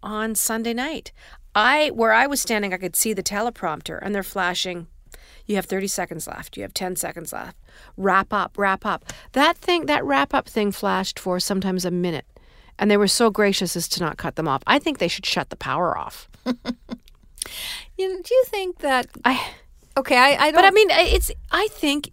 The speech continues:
Speaker 1: it's rude and selfish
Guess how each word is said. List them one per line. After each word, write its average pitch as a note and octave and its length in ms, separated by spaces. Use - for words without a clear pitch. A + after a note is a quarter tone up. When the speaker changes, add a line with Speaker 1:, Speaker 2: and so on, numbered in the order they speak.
Speaker 1:
it's C#4+ 440
rude A#3 800
and A#3+ 220
selfish G#3+ 1080